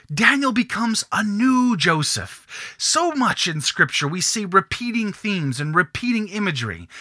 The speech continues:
This is not by mistake. This is for an intent and in purpose by the Creator God,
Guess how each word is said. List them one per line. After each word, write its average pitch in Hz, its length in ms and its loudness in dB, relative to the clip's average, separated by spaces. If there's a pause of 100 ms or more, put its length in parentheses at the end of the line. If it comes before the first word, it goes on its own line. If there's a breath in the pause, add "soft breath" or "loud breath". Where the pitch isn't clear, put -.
(220 loud breath)
This 240 240 -2
is 160 160 -2
not 226 340 4
by 156 180 8
mistake. 131 540 -2
This 202 260 0
is 170 240 0 (160 loud breath)
for 254 440 0
an 185 180 -2
intent 220 400 -2
and 170 140 -4
in 147 140 0
purpose 220 380 -2
by 147 200 6
the 131 80 -2
Creator 185 460 -2
God, 165 380 6